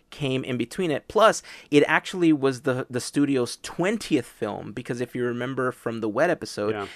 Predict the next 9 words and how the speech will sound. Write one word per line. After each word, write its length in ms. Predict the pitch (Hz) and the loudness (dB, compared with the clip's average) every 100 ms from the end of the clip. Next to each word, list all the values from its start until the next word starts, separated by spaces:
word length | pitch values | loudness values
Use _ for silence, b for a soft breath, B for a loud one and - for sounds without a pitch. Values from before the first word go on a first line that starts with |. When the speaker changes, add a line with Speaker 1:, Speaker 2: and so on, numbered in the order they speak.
| B | B
Speaker 1:
they 120 | - 127 | -4 -2
had 140 | 131 | -2
started 320 | - 156 143 - | -2 0 0 0
to 80 | |
dabble 520 | 117 120 117 123 120 117 | -4 -2 0 2 2 2
in 260 | 113 113 | 0 -2
live 300 | 113 139 170 | 0 2 0
Speaker 2:
Yep. 80 | - | 0
Speaker 1:
action. 560 | 98 104 101 87 - | -2 -2 -6 -12 -16